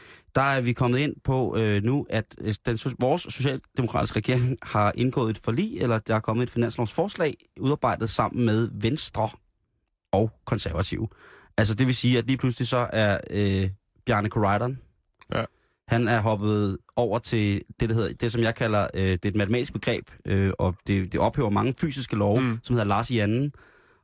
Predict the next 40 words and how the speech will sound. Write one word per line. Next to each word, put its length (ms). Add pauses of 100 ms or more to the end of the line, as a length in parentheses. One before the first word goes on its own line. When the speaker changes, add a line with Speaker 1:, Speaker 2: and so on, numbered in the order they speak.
Speaker 1:
Og 100
det 160
er 40
altså, 360
øh, 80
Lars 220
Løkke, 220
Luksus 340
Lars, 340 (120)
og 80
så 100
er 100
det 100
Lars 180
Barfod. 340 (760)
De 200 (320)
Speaker 2:
Dobbelt, 340
Speaker 1:
og, 60
Speaker 2:
dobbelt 220
Lars. 460
Speaker 1:
og 140
det 100
kan 120
man 80
jo 80
sige 260
om, 60
hvad 120
man 160
vil. 140 (200)
Speaker 2:
Mm. 240 (960)
Speaker 1:
Det, 140
som 200
jeg 140
hænger 220
mig 200
i, 40
det 220
er, 160 (440)
øh, 800